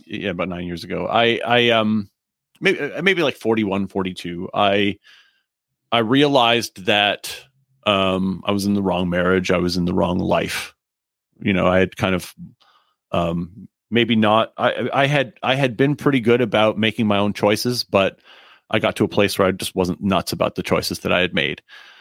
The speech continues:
Um, but I also remember, you know, ten years ago wanting to become a comedian and not necessarily having,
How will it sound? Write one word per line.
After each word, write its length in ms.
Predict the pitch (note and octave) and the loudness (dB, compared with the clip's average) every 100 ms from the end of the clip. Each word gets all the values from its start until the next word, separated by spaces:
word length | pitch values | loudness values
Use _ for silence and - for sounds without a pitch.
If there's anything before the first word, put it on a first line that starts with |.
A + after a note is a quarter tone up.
| _ - | _ -2
Um, 640 | G2 F2 F2+ F2+ F2+ E2+ _ _ _ _ | 0 2 0 -4 -6 -10 _ _ _ _
but 160 | G2+ A2+ | -2 2
I 80 | G#2 | 2
also 240 | G#2 - | 2 0
remember, 800 | G#2 G#2+ G2+ G2 G2+ F#2+ F#2+ F2+ - _ _ _ _ _ | 0 2 2 2 2 4 2 0 -8 _ _ _ _ _
you 120 | A2 | -2
know, 260 | G2+ F2+ E2+ _ _ _ _ _ _ - - - _ _ - | 0 -2 -6 _ _ _ _ _ _ -20 -20 -20 _ _ -4
ten 200 | A#2+ G#2 | -2 0
years 200 | G2+ G#2 | 0 0
ago 260 | G2 F#2 | 2 2
wanting 500 | F#2 F2 F#2+ G2+ G2+ | 2 2 0 0 -4
to 60 | F2 | -6
become 260 | F#2+ G2+ F2+ | -4 -2 -2
a 40 | |
comedian 600 | - F#2 G2 F#2 D#2 - _ _ _ _ _ _ _ | 0 0 0 0 -6 -10 _ _ _ _ _ _ _
and 400 | G#2 F#2+ F#2 F2+ - | 0 0 0 -2 -2
not 420 | F#2+ G2 G2 G2 | 0 2 2 2
necessarily 580 | G2+ F#2+ F#2+ G2+ F2+ F2+ | 0 -2 -2 0 2 2
having, 540 | F#2+ F2+ F2 F2+ E2+ | 0 0 0 -2 -4